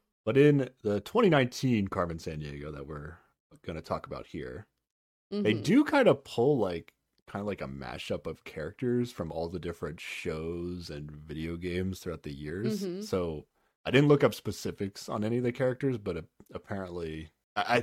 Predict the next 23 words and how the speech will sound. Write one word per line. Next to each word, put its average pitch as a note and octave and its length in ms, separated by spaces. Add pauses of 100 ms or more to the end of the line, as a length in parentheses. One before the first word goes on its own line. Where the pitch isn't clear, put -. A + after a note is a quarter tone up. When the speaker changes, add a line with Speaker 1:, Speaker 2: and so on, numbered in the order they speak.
(120)
Speaker 1:
feel E3+ 120
like E3 180
if G#2+ 120
you're A2 140
more F2+ 560
in F2+ 300
tune F#2 320
with E2+ 180
the F2 80
Carmen E2+ 360
Sandiego E2 680 (500)
history, D#3 640 (400)
there G2+ 260
are F#2 180
actually F2 520
good, E2 340
like, D#2 400 (400)
shout E2 320
outs D2 360
and D#2+ 420 (400)
Speaker 2:
Yeah. G2 160
Speaker 1:
reusage E2 720
of D#2+ 360